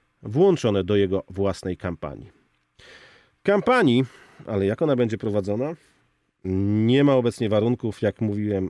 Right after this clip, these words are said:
walka już przeniosła się do internetu. To chyba jedyne sensowne rozwiązanie, kiedy nie można organizować publicznych spotkań, a, a takie byłyby najlepsze. Najnowsze sondaże pokazują, że Biden ma jakieś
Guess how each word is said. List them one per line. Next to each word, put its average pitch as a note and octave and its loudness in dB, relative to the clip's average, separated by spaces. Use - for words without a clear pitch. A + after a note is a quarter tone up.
walka A#2 0
już G#2+ -4
przeniosła G#2 -2
się G#2 -4
do G2 0
internetu. G2 0
To E3+ -8
chyba D#3+ -2
jedyne A#2+ 2
sensowne A2 0
rozwiązanie, G#2+ 0
kiedy A2+ -4
nie A2 2
można A2 2
organizować A2 0
publicznych B2 -4
spotkań, F#2+ -6
a, F2+ -10
a G2 -8
takie A#2+ -2
byłyby A2 2
najlepsze. D3 -4
Najnowsze D#3 2
sondaże F#3 2
pokazują, B2+ 0
że G#2+ 0
Biden F#3+ 4
ma B2 4
jakieś A2+ -2